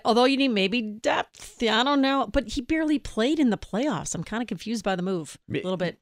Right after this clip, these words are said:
Speaker 2: There, there were some real head-scratchers by the front office last year. Why was Boogie brought in if they were just gonna let him go after about three or four weeks? It's so sad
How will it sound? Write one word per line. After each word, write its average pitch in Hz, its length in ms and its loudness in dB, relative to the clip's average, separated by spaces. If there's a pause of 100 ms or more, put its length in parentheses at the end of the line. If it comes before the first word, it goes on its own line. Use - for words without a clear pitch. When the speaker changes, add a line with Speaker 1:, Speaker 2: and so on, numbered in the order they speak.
(120)
Speaker 2:
There, 196 300 6
there 214 160 8
were 214 120 6
some 110 280 0
real 107 300 6
head-scratchers 107 680 2
by 110 120 2
the 101 80 0
front 110 240 0
office 107 360 0
last 117 280 2
year. 120 140 2
Why 120 520 6
was 196 220 2
Boogie 185 340 2
brought 175 240 6
in 180 160 2
if 180 120 -2
they 147 100 2
were 139 120 4
just 139 200 -2
gonna 143 180 2
let 131 220 4
him 131 100 2
go 127 380 6
after 160 380 2
about 151 380 2 (140)
three 143 220 2
or 147 80 4
four 139 160 2
weeks? 147 280 4 (280)
It's 151 200 0
so 139 300 4
sad 123 440 4